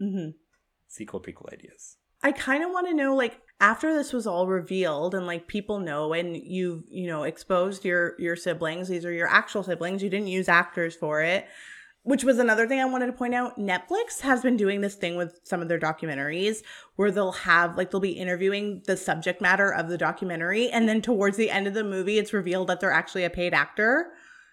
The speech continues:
Speaker 1: pretending to be the subject, and it's so
Speaker 2: That's
Speaker 1: annoying.
Speaker 2: awful.
Speaker 1: <laughs> It's so
Speaker 2: Yeah.
Speaker 1: annoying.
Speaker 2: That would piss me off.
Speaker 1: I hate it so much. And I'm so glad she didn't do something like that in this. It's like, I'm actually
Speaker 2: What
Speaker 1: seeing
Speaker 2: documentaries have done that?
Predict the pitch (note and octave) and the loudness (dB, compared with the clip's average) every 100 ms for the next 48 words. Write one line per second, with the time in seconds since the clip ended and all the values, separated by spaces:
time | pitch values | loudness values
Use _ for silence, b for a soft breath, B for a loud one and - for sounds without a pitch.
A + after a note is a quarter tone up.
0 | B - - C#4 A#3+ F3 F#3+ G#3+ A#3 A#3 | B -4 0 2 2 0 0 0 2 0
1 | B3+ B3+ B3 D#4 D#4+ A#3+ A3+ G#3+ - G3 | 0 -2 0 -2 0 -2 -2 -4 -2 6
2 | D#3+ C4+ - b b b A3 G3+ C#3+ E3+ | 6 6 0 b b b 0 2 2 2
3 | C4+ - - F#2+ E2 F4 F4 - C#4 D4 | 4 4 2 -2 8 8 8 2 4 6
4 | D#4 E4 C4 A#3+ C4+ G#4+ - B2 F#3 G#3 | 6 6 8 6 6 2 2 4 6 4
5 | - D3+ E3 - B2 C#3 D#3 G#2 B3+ - | 4 6 6 2 4 4 4 6 8 10
6 | - C#4 A#3+ G#4 G4 F#4+ C#4 B3 A4+ - | 10 10 12 10 8 8 10 8 6 0
7 | B B B - B3 A#3+ A#3 C4+ B3 A#3+ | B B B 2 4 6 6 4 4 6
8 | A#3 A#3+ G#3 G3 F#3+ E3 E3 E3 - E3+ | 4 4 0 0 0 0 0 -4 -8 -6
9 | F3+ F#3 F#3+ G#3+ A3 - A3 B3 A#3+ F#3+ | -4 -4 -2 -2 -2 -2 -4 -4 -4 -6
10 | - D#3 - G3 C3+ F#3 - G#3 F#3+ F3 | -6 -6 -2 -2 0 0 -2 -2 4 4
11 | F#3 C4+ F3+ E3+ E3+ - G3 D#3+ A#2+ E3 | 4 0 2 2 2 0 -2 -2 0 0
12 | B2+ F2 F2 | 0 -4 -6